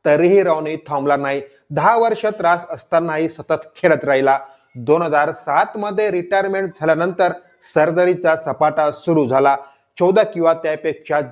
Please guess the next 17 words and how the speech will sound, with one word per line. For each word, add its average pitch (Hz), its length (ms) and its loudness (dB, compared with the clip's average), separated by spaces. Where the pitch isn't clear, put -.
जास्त 151 420 0
सर्जरी 143 600 -2
झाल्या. 131 300 2
डबल 185 320 2
हिप 180 380 -6
रिप्लेसमेंट, 139 580 -4
बॅक 151 480 0
आणि 156 240 0
नेक 156 380 0
फ्युजन, 135 500 0
डिस्क 196 520 0
रिप्लेसमेंट, 143 680 -2
पाठीत 147 440 0
स्क्रूज - 580 0
आणि 151 300 -4
रॉड्स 151 420 0
घातले, 131 380 -4